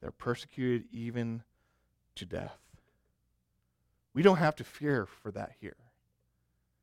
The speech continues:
and we thank God for that. So what should our response be? <laughs> We should be praying for our brothers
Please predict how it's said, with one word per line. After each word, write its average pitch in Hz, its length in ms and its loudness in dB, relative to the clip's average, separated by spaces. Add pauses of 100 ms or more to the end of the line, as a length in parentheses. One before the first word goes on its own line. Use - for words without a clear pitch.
(320)
and 107 140 -10
we 107 120 -4
thank 127 260 -6
God 117 240 2
for - 100 -20
that. - 220 -18 (1300)
So 131 120 -4
what 139 160 0
should - 160 -6
our 127 180 2
response 135 680 -8
be? 151 300 -8 (1080)
<laughs> - 160 -14
We 226 80 8
should 180 260 0
be 151 100 -8
praying 143 540 -6
for 123 200 -8
our 117 60 -6
brothers 127 640 -10